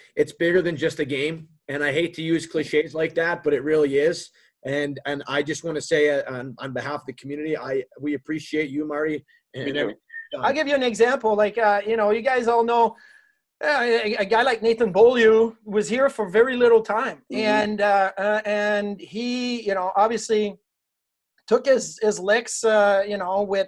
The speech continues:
Speaker 3: with being criticized with just play or not. And sometimes he had good games, sometimes he had bad games, but, but he developed so many, uh,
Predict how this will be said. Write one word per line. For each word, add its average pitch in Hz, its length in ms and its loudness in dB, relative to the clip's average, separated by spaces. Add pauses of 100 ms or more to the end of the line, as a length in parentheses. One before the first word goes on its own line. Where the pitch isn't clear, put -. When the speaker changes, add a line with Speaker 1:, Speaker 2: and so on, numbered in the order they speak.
Speaker 3:
with 185 180 -6
being 190 180 -6
criticized 214 720 2
with 196 160 -4 (220)
just 165 300 -14
play 262 240 6
or 208 160 4
not. 233 300 2
And 185 120 -8
sometimes 214 360 -4
he 214 60 2
had 190 120 0
good 208 160 -2
games, 220 180 0
sometimes 220 300 -4
he 214 40 2
had 196 100 2
bad 202 140 2
games, 214 180 -6
but, 196 100 -8 (400)
but 214 180 2
he 208 140 -2
developed 240 500 0
so 240 260 -4
many, 240 460 -4 (280)
uh, 185 440 2